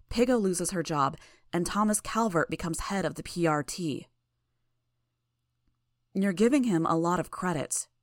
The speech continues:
Miss Militia said. "He's spent years rigging this. If you dig, you'll probably be able to find some traces of it. Maybe the reporters who were on the scene only started working at a certain point after he put them in position.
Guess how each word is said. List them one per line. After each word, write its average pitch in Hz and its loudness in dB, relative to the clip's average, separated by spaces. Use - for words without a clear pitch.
Miss - -2
Militia 165 -2
said. - -4
"He's 214 0
spent - 0
years 170 0
rigging 165 0
this. 120 -4
If - 0
you 196 2
dig, 180 0
you'll 180 2
probably 233 0
be 214 -4
able 180 -2
to 170 -2
find 170 0
some 170 -2
traces 165 -2
of 135 -6
it. 135 -8
Maybe 214 4
the 269 2
reporters 220 0
who 202 0
were 175 2
on 175 4
the 165 0
scene 180 0
only 160 2
started 170 -2
working 165 0
at - -4
a 156 -4
certain 156 -4
point - -6
after 160 -4
he 165 -6
put - -8
them 156 -2
in 147 -4
position. 147 -4